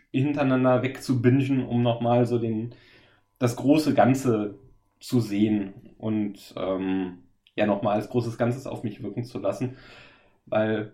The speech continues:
es jetzt hier nicht nur, weil es über die Wochen verteilt war, sondern auch, weil die Episoden teilweise so strukturiert und aufgebaut waren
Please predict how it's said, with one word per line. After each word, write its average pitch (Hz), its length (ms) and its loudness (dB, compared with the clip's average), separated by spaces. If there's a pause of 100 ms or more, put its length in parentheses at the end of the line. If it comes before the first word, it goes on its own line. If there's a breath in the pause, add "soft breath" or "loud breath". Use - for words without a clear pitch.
(160)
es 110 180 -6
jetzt 120 220 0
hier 120 140 0
nicht 123 420 0
nur, 143 500 4
weil 127 160 2
es 123 120 -4
über 123 160 -2
die 110 100 -2
Wochen 120 200 -2
verteilt 120 440 0
war, 165 120 0
sondern 127 280 -2
auch, 123 160 0
weil 117 140 -2
die 113 120 -4
Episoden 127 540 -4
teilweise 143 400 0
so 135 140 -4
strukturiert 135 600 -6
und 131 100 -4
aufgebaut 127 600 -6
waren 120 320 -2